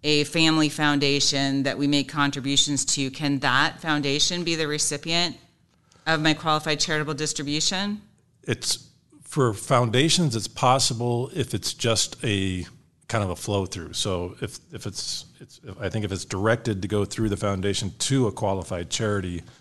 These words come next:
Speaker 1: So can I ask a question on that? So when, does that mean if I donate it to my foundation,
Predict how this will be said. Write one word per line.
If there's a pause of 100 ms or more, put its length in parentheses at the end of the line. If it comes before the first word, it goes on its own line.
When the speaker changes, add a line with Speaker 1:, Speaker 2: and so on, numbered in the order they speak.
Speaker 1:
So
can
I
ask
a
question
on
that?
So
when,
does
that
mean
if
I
donate
it
to
my
foundation,